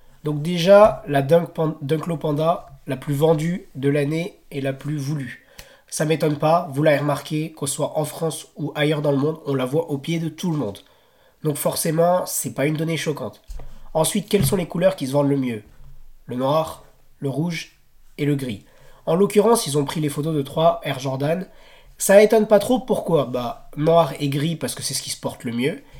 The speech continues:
Et rouge parce que Air Jordan, rouge, voilà, simple.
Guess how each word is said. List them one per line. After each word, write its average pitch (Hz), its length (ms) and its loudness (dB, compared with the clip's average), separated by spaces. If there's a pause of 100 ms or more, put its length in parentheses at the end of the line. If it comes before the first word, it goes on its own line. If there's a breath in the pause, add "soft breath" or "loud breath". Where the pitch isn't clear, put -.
(240 loud breath)
Et 147 240 2
rouge 156 320 0
parce 160 200 -4
que 135 380 0
Air 147 160 0
Jordan, 156 500 4
rouge, 123 460 -8
voilà, 101 200 -10 (120)
simple. 143 420 -6